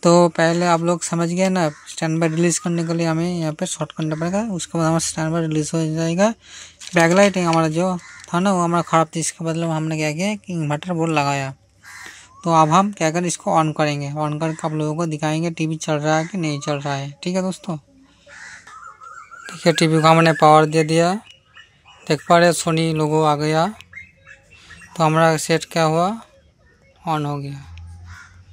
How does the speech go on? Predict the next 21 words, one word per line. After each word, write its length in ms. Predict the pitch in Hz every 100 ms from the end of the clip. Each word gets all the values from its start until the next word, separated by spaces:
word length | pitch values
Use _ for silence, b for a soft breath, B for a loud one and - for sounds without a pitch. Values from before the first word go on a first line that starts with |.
| - _ _ _ -
ठीक 160 | 165
है 100 | 160
दोस्तों, 440 | 151 160 - 175 156 135 -
देख 220 | 165 151
पा 80 | 180
रहे, 240 | 170 170 190 - - - - - - - - - _ _ _ - - - - - - - - - - - - - -
देखिए 460 | 160 147 175 170
एचडीएमआई 720 | 165 165 156 175 170 160 165 175
no 200 | 165 160 185 202 -
signal, 440 | - 156 147 139 143 - - - - 1077 - 1077 1077 - - -
इसका 220 | 165 -
मतलब 380 | 165 160 180 170
क्या 140 | 175 170
है, 120 | 165
हमारा 220 | 165 160
टीवी 340 | 151 156 160 214 240 - - - - -
on 220 | 170 156 147
हो 80 |
गया। 200 | 139 139 147 - - - - - - -
ठीक 160 | 180 185
है, 180 | 185